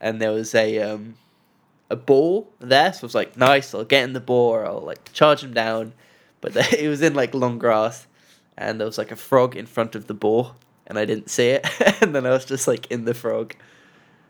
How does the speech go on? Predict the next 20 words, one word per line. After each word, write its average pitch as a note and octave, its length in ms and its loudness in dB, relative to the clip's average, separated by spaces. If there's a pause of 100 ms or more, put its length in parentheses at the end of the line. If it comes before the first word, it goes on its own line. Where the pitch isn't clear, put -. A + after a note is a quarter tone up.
(160)
Um, - 600 -6 (880)
and A#2+ 160 0
then G#2+ 140 -2
obviously F2 320 -12
just - 160 -16
got D3 100 4
out, D#3 300 4 (480)
and A2+ 500 -2
yeah, B2+ 220 4 (640)
beat A#2+ 180 -4
them. G2 180 -12
But C3 100 2
I, C3+ 100 6 (140)
I A#2+ 100 -6
thought C3 200 -4
the B2+ 80 -10
combat A2+ 320 -4
was - 120 -12
pretty - 180 -16
fun. G#2+ 260 -10